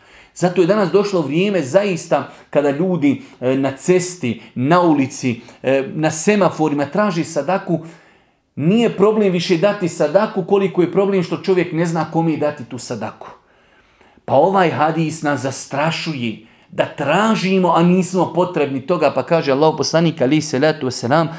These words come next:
„Ko god od drugih bude neprestano tražio milostinju, doći će pred uzvišnog Allaha, na svom licu neće imati ni komadić mesa.” Čovjek će doći na sudnji dan, pogledajte kako je to, e, ima veze.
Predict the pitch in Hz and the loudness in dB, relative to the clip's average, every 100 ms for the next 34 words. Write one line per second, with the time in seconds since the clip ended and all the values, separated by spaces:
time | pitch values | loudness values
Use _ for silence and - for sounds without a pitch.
0 | - - 170 147 220 143 - - 139 120 | -8 0 2 4 4 2 -12 -2 -2 2
1 | 156 117 110 110 160 127 98 - 127 151 | 2 2 -2 0 2 2 0 -4 0 2
2 | 175 156 156 143 131 131 151 143 127 123 | 2 0 0 -2 0 2 2 2 0 2
3 | 139 - 117 98 - - - 127 175 233 | 0 0 -4 -6 -8 -20 -8 4 6 6
4 | 220 165 151 143 165 175 165 - 127 127 | -2 -2 -2 0 2 2 0 0 0 2
5 | 160 170 143 170 160 143 160 156 151 147 | 4 2 0 0 0 2 0 0 -2 0
6 | 147 156 147 135 - 123 143 139 - 123 | -2 -2 0 -2 0 0 0 -2 -4 -2
7 | 110 - - _ _ _ _ _ _ _ | -4 -10 -18 _ _ _ _ _ _ _
8 | _ - 170 185 165 - 151 165 156 135 | _ -2 2 2 2 -2 0 0 0 -4
9 | 156 - 131 123 113 135 160 170 165 - | -6 -6 -6 -6 -2 0 0 -2 -4 -14
10 | _ - 151 147 143 131 156 156 135 - | _ -6 -4 -2 -4 -4 -4 -2 -4 2
11 | 156 131 - - - - _ - 131 123 | 0 0 -6 -20 -20 -20 _ -2 -2 -2
12 | - 185 262 269 190 180 175 120 | -8 0 2 4 4 4 2 -2